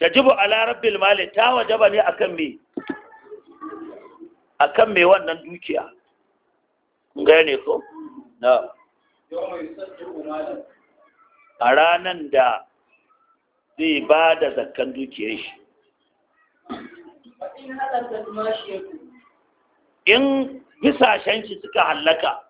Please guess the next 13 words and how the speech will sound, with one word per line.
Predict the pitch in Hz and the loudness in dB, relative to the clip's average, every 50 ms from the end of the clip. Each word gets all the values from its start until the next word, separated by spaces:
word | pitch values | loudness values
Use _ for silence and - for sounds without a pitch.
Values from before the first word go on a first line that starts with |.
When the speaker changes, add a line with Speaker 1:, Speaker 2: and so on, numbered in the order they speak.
| _ - | _ -8
Speaker 1:
ma'ana | 123 127 135 139 151 156 160 | -6 -6 -4 -2 0 0 0
dabbobin | 165 170 160 165 170 170 165 180 165 | 0 -2 -4 -2 -4 -4 -2 -2 -2
na | 156 151 143 131 - | 0 0 0 0 -2
suka | 135 - - 123 117 | -6 -4 -2 -2 -2
hallaka. | 113 113 120 117 - 107 92 - _ _ _ _ _ _ _ - | -2 -4 -6 -6 -8 -14 -16 -16 _ _ _ _ _ _ _ -8
Speaker 2:
أو | - - - 240 247 | -6 -4 -4 -4 -6
نمت. | 240 202 - - 175 175 170 - - - _ _ _ _ _ _ _ _ _ _ _ _ _ - - | -6 -8 -8 -6 -6 -8 -8 -8 -14 -20 _ _ _ _ _ _ _ _ _ _ _ _ _ 0 2
Speaker 1:
Ko | 190 208 | 4 4
suka | 208 254 214 - - | 6 4 4 2 2
ƙaru. | 165 156 147 143 311 302 294 - - _ _ _ _ - _ | 2 4 4 4 2 0 -4 -6 -14 _ _ _ _ -20 _
Speaker 2:
إنما | - 220 220 220 220 214 196 196 196 190 | -16 -14 -14 -12 -10 -10 -10 -10 -8 -10
يصدق | 185 185 175 - - 214 214 - - _ | -10 -10 -12 -14 -14 -14 -16 -16 -18 _
المصدق | 403 403 - _ 392 349 339 _ 311 330 320 _ 605 | -20 -20 -20 _ -20 -20 _ _ _ -20 _ _ -20